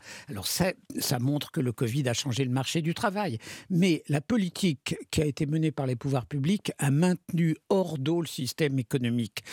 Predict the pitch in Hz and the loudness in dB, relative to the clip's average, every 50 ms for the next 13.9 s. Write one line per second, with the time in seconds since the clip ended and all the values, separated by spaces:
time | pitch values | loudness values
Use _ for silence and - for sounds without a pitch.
0 | - - - - - 165 165 196 277 302 349 _ - - - - - - - - | -14 -14 -12 -6 -4 -2 0 2 2 2 0 _ -10 -14 -12 -12 -12 -12 0 2
1 | 180 180 - 196 - - 220 185 - 277 269 233 190 - 156 139 - - 156 120 | 2 2 2 0 2 2 0 0 0 -2 0 0 0 0 0 0 2 2 0 0
2 | - - 143 127 123 107 139 123 - - 143 123 _ - 127 135 147 156 156 160 | 2 0 -2 0 0 0 0 -2 0 -2 -4 -4 _ -2 0 2 2 2 2 0
3 | - 185 226 254 269 285 294 _ - - 135 143 151 156 160 160 - - 254 262 | 2 2 2 4 4 2 -2 _ -2 2 2 2 2 2 0 0 0 0 2 2
4 | 254 - - - - 190 196 175 - - - 143 - - - 165 165 170 185 190 | 2 2 0 0 2 2 2 2 0 -6 -14 -6 0 2 4 4 6 4 4 6
5 | 202 226 254 254 262 285 247 269 226 _ _ - - 165 135 156 185 151 127 147 | 6 6 6 6 4 2 2 0 -2 _ _ -4 0 4 4 6 4 4 4 2
6 | 147 131 127 165 185 220 233 262 233 - - - - - - 156 131 127 165 151 | 0 2 0 -2 -2 0 -4 -4 -4 -4 -4 -6 -10 0 0 2 2 4 2 0
7 | 127 170 226 226 202 - - 175 160 143 - - 156 147 139 - - 147 123 - | 0 -2 -6 -6 -4 -4 -2 0 0 0 2 0 -2 -2 -2 0 0 -2 0 0
8 | - - 233 214 220 226 - - - - - 147 135 - - 180 - - - 226 | -2 -2 2 2 2 0 0 -4 -18 -8 -2 -2 -2 0 2 0 0 0 2 0
9 | 220 208 190 156 - - 190 190 160 156 160 147 135 127 123 - - - - - | 2 2 0 -2 0 2 2 2 2 2 2 2 2 2 0 0 -2 -2 -2 -4
10 | - - - - - 147 135 - - - - 262 240 226 208 185 - - 180 143 | -8 -12 -12 -6 0 0 2 2 2 4 4 4 6 6 4 4 4 4 2 2
11 | 156 160 131 160 160 151 143 127 147 143 - - 151 147 139 131 135 120 135 127 | 2 0 0 0 0 0 2 0 0 0 2 0 2 2 2 0 2 0 0 -2
12 | - - - - 226 - - 165 139 131 131 139 180 220 - - 170 135 135 117 | -2 -2 -2 -2 -2 0 0 0 0 0 -2 0 0 -2 0 0 0 0 0 0
13 | - 143 139 143 - - 254 247 - - 180 147 - 156 156 156 160 | 0 0 -2 -2 -2 0 0 0 0 0 -2 -2 0 -2 0 0 -2